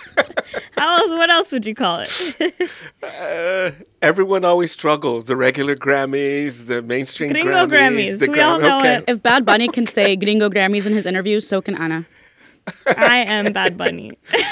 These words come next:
Speaker 2: No, but you're right. I've been covering not just the Latin Grammys from the beginning. They coincided with about the same time I started at N P R. So the coverage has been consistent for twenty-four years. So,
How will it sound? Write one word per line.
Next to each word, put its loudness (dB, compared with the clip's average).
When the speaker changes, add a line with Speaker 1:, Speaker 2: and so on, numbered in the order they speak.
Speaker 2:
No, 4
but 0
you're 2
right. 0
I've -6
been -8
covering -6
not -4
just -12
the -8
Latin -6
Grammys -8
from -14
the -14
beginning. -12
They -8
coincided -2
with -14
about -10
the -12
same -6
time -8
I -6
started -10
at -8
N -12
P -18
R. -10
So -12
the -14
coverage -6
has -14
been -10
consistent -14
for -18
twenty-four -14
years. -18
So, -2